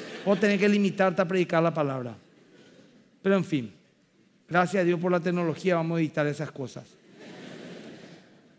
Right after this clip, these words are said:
Enfóquense en eso. Y yo sé que a más de uno le estoy hablando.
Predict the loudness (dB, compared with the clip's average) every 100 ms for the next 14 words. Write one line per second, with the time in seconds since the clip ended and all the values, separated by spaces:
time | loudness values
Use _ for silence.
0 | _ -2 2 6 6 4 2 4 4 4
1 | 0 -2 -2 -10 -20 _ _ _ _ -10
2 | 0 0 2 2 2 4 4 2 2 2
3 | 2 2 2 4 2 2 -2